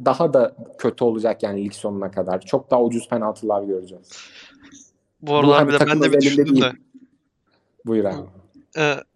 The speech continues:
Speaker 2: var'daki adamlar nasıl konuşuyordur acaba şimdi ya? <laughs> Önceden
Speaker 1: Çok
Speaker 2: rahat rahat
Speaker 1: dikkatli
Speaker 2: konuşuyorlardı
Speaker 1: konuşuyor,
Speaker 2: ya.
Speaker 1: evet.
Speaker 2: Ulan şimdi açıkladığının niyetiyle ne konuşuyorlardır ya?
Speaker 1: Bu arada u-,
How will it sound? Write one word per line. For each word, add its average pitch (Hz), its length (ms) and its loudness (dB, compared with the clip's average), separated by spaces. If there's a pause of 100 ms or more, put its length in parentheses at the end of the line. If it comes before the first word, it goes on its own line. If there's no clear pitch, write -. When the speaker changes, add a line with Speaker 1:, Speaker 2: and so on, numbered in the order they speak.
(180)
Speaker 2:
var'daki 147 720 -2
adamlar 156 420 2
nasıl 156 260 -2
konuşuyordur 135 400 -6
acaba 123 300 -2
şimdi 120 340 -8
ya? 113 200 -10
<laughs> - 0 - (1400)
Önceden 165 460 0
Speaker 1:
Çok 143 80 0
Speaker 2:
rahat 156 180 6
rahat - 0 -
Speaker 1:
dikkatli 160 340 4
Speaker 2:
konuşuyorlardı 143 460 0
Speaker 1:
konuşuyor, 143 180 -6
Speaker 2:
ya. 110 60 2
Speaker 1:
evet. 110 120 -2 (840)
Speaker 2:
Ulan 156 220 -4
şimdi 151 240 -10
açıkladığının 147 600 -6
niyetiyle 143 420 -8
ne 139 80 -10
konuşuyorlardır 131 680 -14
ya? 120 240 -16 (920)
Speaker 1:
Bu 123 60 2
arada 175 200 -2
u-, 123 180 -10